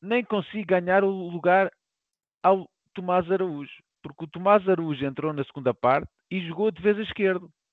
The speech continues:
Portanto, como é que vocês, eu gostava de lançar aqui um desafio, quem é que na equipa do Benfica teve ideia de contratar um jogador por catorze milhões de euros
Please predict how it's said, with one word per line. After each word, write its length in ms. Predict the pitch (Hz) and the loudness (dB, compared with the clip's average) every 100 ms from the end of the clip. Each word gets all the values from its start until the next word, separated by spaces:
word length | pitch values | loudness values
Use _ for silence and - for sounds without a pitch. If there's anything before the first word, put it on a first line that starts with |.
| _ _ _ _ _ _ | _ _ _ _ _ _
Portanto, 400 | - - 185 156 - | -20 0 2 2 -2
como 160 | - 240 | -8 -4
é 80 | 269 | -6
que 380 | - 202 190 131 | -6 -6 -6 -4
vocês, 480 | 139 175 - 175 135 | -4 -6 -4 -6 -6
eu 140 | 120 117 | -8 -10
gostava 340 | - 117 107 | -4 -4 -2
de 240 | 104 - - | -6 -8 -6
lançar 320 | 113 - 113 | -6 -2 -2
aqui 220 | 110 117 | -2 -6
um 100 | 120 | -10
desafio, 480 | 110 120 - 143 151 - _ _ _ - | -8 -8 -8 -10 -10 -18 _ _ _ -4
quem 200 | 185 185 | -2 0
é 80 | 208 | -2
que 100 | - | -4
na 380 | 185 185 190 196 | -8 -8 -6 -4
equipa 400 | 185 - 127 139 | -6 -8 -8 -8
do 100 | 143 | -8
Benfica 580 | 123 120 - 147 - 151 | -4 -6 -6 -12 -6 -6
teve 320 | - 170 156 | -4 -4 -4
ideia 300 | 139 107 104 | -4 -2 -2
de 60 | - | -6
contratar 600 | 143 139 123 - 95 98 | -10 -8 -8 -6 -6 -6
um 100 | 131 | -8
jogador 380 | 117 107 90 80 | -12 -12 -10 -14
por 100 | _ | _
catorze 540 | - 127 - 196 165 139 | -6 -6 0 0 0 -4
milhões 280 | 143 139 113 | -6 -6 -4
de 100 | 110 | -2
euros 340 | 123 131 151 | -2 -2 -8